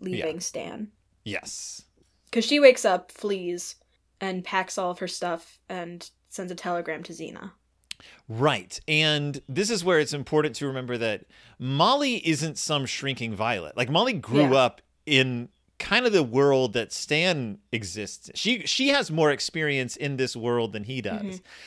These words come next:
Speaker 2: She identifies this as a situation she needs to get out of. She has her bag ready. She packs up. She knows how to, s-, like, cut town, and she knows how to contact someone who can help her.
Speaker 1: Mm-hmm.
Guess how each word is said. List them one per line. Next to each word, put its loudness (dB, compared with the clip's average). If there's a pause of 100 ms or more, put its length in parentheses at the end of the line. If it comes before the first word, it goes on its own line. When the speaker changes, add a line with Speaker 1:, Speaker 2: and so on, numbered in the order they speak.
(160)
Speaker 2:
She 6
identifies 6
this -4
as 0
a 2
situation 0
she -4
needs -4
to -8
get -2
out 0
of. -4 (260)
She 2
has 4
her 4
bag 6
ready. 2
She 0
packs 0
up. 4
She -2
knows 2
how -2
to, -2
s-, -6 (400)
like, -2 (300)
cut 2
town, -2
and -8
she -4
knows 0
how -2
to -2
contact -8
someone -12
who -8
can -12
help -12
her. -16
Speaker 1:
Mm-hmm. -6